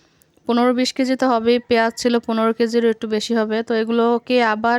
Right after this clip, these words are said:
গুছানো, আলুগুলো একটু নষ্ট নষ্ট ছিল কয়েকটা, সেগুলো গুছানো হয়েছে, ফ্যান সারিয়ে রাখছি, তারপরে প্লাস, আহ, ড্রয়িং রুমটা নোংরা হয়ে গেছিলো, সেগুলো গুছানো, পেঁয়াজ টেয়াজ, তারপর শাক ছিল আমাদের, হচ্ছে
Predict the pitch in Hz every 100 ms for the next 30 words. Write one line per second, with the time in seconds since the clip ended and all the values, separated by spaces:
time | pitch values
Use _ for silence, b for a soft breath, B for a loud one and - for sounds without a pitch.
0 | 247 226 233 240 233 226 233 B B B
1 | - 226 247 254 254 254 240 233 - 240
2 | 226 - 240 233 247 - 233 233 226 226
3 | 240 240 240 233 226 226 240 233 226 226
4 | 233 226 226 220 220 233 233 226 - -
5 | 226 220 - 220 220 214 208 208 170 196
6 | 196 202 214 B B B - 214 220 226
7 | 226 240 226 220 226 233 233 226 240 233
8 | 240 226 233 226 220 226 220 226 - _
9 | _ _ _ _ _ _ - - - 247
10 | 226 226 - 233 226 226 220 240 233 247
11 | 233 - - 247 226 226 220 233 240 B
12 | B B B B 240 233 -